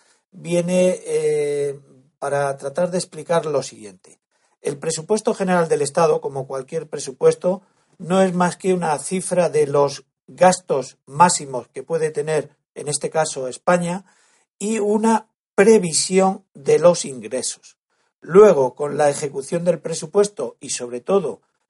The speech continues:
con el análisis de la cuenta general del Estado, al cabo de dos, tres años, es cuando realmente se ve, se comprueba si, eh, las cifras que ha presentado,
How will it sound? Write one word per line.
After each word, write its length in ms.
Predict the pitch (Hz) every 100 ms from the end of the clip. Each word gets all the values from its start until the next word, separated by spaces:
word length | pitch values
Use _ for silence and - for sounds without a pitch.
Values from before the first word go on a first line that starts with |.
| _
con 180 | 139 135
el 160 | 127
análisis 760 | 131 165 185 147 - 120 - -
de 140 | 127
la 120 | 120 120
cuenta 640 | 139 143 139 143 147 143
general 440 | 139 143 147 156 156
del 140 | 175
Estado, 480 | 185 - 196 196 233 _ _ _ _
al 160 | 127 131
cabo 300 | 180 180 147
de 300 | 143 139 -
dos, 300 | - 170 -
tres 260 | 151 156 190
años, 360 | 185 190 196 -
es 180 | 175 175
cuando 720 | - 190 190 185 165 180 - _ _
realmente 840 | - 147 147 160 165 180 175 196 202
se 260 | - 147
ve, 320 | 135 180 180 -
se 220 | - 151
comprueba 720 | 147 135 170 202 180 175 240 - _ _ _ _
si, 420 | - - 175 170 - -
eh, 800 | 165 156 156 151 151 151 151 139 143
las 400 | 147 147 143 -
cifras 420 | 220 - 143 139
que 480 | - 139 139 139 -
ha 160 | 151 156
presentado, 760 | 175 170 160 147 196 175 120